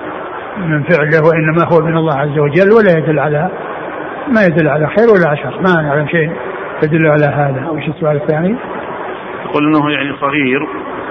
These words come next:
Speaker 2: وظهر الشيب فيه منذ الصغر، فهل له أن يخضبه؟
Speaker 1: والله إذا كان صغير جدا يعني إن، إن، إن، إن غيره لا بأس، إن غيره لا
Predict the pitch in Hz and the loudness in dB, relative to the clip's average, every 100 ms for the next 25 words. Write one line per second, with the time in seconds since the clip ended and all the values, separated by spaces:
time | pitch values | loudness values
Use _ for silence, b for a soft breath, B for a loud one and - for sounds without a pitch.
0 | 147 143 147 147 160 143 135 165 156 - | -4 -2 -2 0 0 0 -2 -4 -4 -2
1 | 160 151 147 139 - 127 110 - - - | 0 0 0 -4 -4 -4 -4 -6 -10 -8
2 | - 139 156 151 143 143 139 - 147 147 | -2 0 2 0 0 -2 -4 -2 0 0
3 | 151 151 - - - - - - - - | -2 -6 -8 -10 -12 -12 -14 -14 -14 -14
4 | - - - - - - - - - - | -12 -12 -10 -10 -10 -12 -12 -14 -12 -12
5 | - - 208 214 175 180 170 180 165 160 | -12 -8 -2 0 2 2 2 0 0 -2
6 | - 165 143 156 147 151 160 - - - | 0 -2 0 -2 -2 -2 -2 -4 -10 -10
7 | - - - - - - 143 147 143 143 | -10 -10 -12 -12 -12 -8 -4 -2 0 -2
8 | 139 269 - 262 254 240 220 254 214 214 | -2 -4 0 2 4 2 2 4 4 4
9 | 220 185 151 170 226 240 165 131 110 - | 4 4 4 4 4 4 2 0 -6 -10
10 | - - - - - - - - - - | -12 -10 -10 -10 -10 -12 -12 -12 -4 0
11 | 185 180 208 196 170 165 | 4 6 6 6 4 4